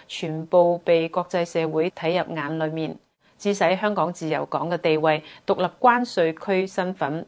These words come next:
被取締，香港從V I P降格到二等公民，地產商亦陷入債務危機。原本香港嘅國際金融中心地位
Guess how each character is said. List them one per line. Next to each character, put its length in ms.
被 160
取 240
締， 240
香 160
港 220
從 260
V 160
I 160
P 460
降 240
格 180
到 140
二 260
等 180
公 200
民， 200
地 120
產 240
商 400
亦 120
陷 240
入 320
債 260
務 100
危 160
機。 320
原 160
本 240
香 240
港 260
嘅 160
國 160
際 160
金 240
融 180
中 160
心 260
地 160
位 260